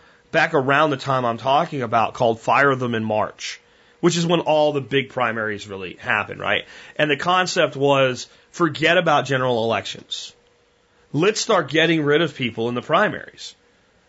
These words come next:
Let's start taking all these incumbents and primarying their asses out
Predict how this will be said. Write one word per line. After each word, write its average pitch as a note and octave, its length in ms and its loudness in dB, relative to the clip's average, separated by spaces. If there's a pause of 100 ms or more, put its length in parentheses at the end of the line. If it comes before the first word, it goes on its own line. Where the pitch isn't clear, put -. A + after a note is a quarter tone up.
(120)
Let's D3+ 120 0
start G3+ 200 2
taking E3 200 2
all C3 140 4
these E3 180 0
incumbents C#3 560 0
and A#2 140 -6
primarying D3+ 540 2
their B2 120 2
asses C#3 380 0
out B2 400 2